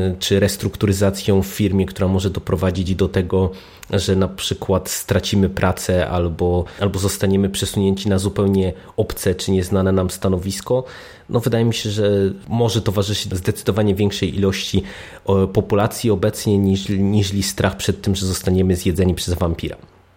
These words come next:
Ligotiemu udało się naprawdę stworzyć tutaj kapitalną, gęstą atmosferę. To, to opowiadanie czyta się tak dosyć, e, specyficznie, dlatego że tutaj, e, jest,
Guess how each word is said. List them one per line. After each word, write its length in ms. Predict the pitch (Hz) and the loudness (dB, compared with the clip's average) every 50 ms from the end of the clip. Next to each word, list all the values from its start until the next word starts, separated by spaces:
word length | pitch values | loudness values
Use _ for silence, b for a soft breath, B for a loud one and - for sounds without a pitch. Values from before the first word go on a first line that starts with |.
| - - | -2 0
Ligotiemu 400 | 113 117 - 127 - 165 160 156 | 2 2 2 2 2 2 2 2
udało 160 | 131 135 127 | 2 2 0
się 120 | 120 - 123 | 2 2 0
naprawdę 300 | 113 - 123 107 - 101 | 0 2 0 0 -2 -2
stworzyć 380 | - - - 101 95 - - B B B B | -6 -4 -2 -2 -4 -4 -6 B B B B
tutaj 260 | B B - 98 85 - B B B B B B B | B B 0 0 0 -2 B B B B B B B
kapitalną, 560 | B 110 104 - 104 - 117 113 113 117 107 98 | B 0 0 0 0 0 2 2 4 4 2 2
gęstą 480 | 87 - 107 107 101 - - 104 92 | 2 2 2 0 0 0 0 2 2
atmosferę. 640 | 90 - 101 95 90 - - - 98 85 80 - - - - | 2 2 2 0 0 0 0 0 0 0 0 -2 -6 -6 -2
To, 220 | - 90 90 92 | 0 2 2 2
to 120 | 90 - | 0 -2
opowiadanie 480 | 92 80 - 95 101 101 113 107 107 98 | -2 -2 -2 0 0 2 2 2 2 2
czyta 280 | - - 113 - 117 104 | 0 -2 -2 0 0 0
się 280 | - - 107 98 95 95 B B B B B B | 0 2 2 2 0 0 B B B B B B
tak 220 | B 92 - - - - | B -4 -4 -4 -4 -2
dosyć, 580 | - 92 - - 101 - - - - - - 104 98 95 92 92 92 | -2 -2 0 -2 -2 -2 -2 -2 -2 -2 0 2 2 2 2 2 0
e, 40 | 87 | 0
specyficznie, 760 | - - - - 98 - - 98 - - 120 - - 135 117 98 | -2 -2 -2 -2 -2 0 -2 -2 0 -2 -2 0 0 0 0 2
dlatego 360 | 95 101 98 101 98 98 98 | 2 0 0 0 0 0 0
że 140 | 92 101 92 | 0 0 -2
tutaj, 340 | - - - 104 101 95 95 B B B B B B B | -4 -2 0 0 2 2 0 B B B B B B B
e, 180 | - 98 95 87 92 - 80 85 85 - - | 0 0 0 0 -2 -4 -6 -6 -6 -6 -4
jest, 640 | 101 101 104 98 - - - - - - - - | -2 0 2 0 0 -2 -6 -8 -8 -6 -2 0